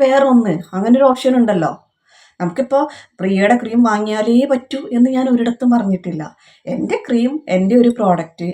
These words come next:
അത് ക്രീം ആണെങ്കിലും ഓയിൽ ആണെങ്കിലും ലിപ് ബാം ആണെങ്കിലും എന്താണെങ്കിലും എൻ്റെ ഒരു പ്രോഡക്റ്റ് ഞാൻ ഒരുപാട് ട്രൈ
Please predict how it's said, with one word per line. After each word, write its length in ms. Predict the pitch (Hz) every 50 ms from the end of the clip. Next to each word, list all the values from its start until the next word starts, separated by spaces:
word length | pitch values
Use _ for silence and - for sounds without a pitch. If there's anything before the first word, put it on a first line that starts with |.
| -
അത് 80 | 170 156 180 -
ക്രീം 240 | 180 175 175 180 202 214
ആണെങ്കിലും 360 | 202 180 170 175 175 175 180 175
ഓയിൽ 160 | 160 165 180 190 185 170
ആണെങ്കിലും 340 | 160 165 170 170 170 170 170 165
ലിപ് 140 | 165 160 165
ബാം 160 | 175 170 185 196 185
ആണെങ്കിലും 380 | 170 165 160 156 160 160 160 156 - - - _ - 185
എന്താണെങ്കിലും 520 | 185 226 269 302 349 262 202 190 190 175 175 180
എൻ്റെ 140 | 185 196 247
ഒരു 80 | 247 240 233
പ്രോഡക്റ്റ് 460 | 208 190 175 170 160 160 - - 180 180 190 196 202 180
ഞാൻ 140 | 175 175 180 196 202 - - - - - 180
ഒരുപാട് 320 | 180 180 180 175 185 208 226 202
ട്രൈ 180 | 196 180 170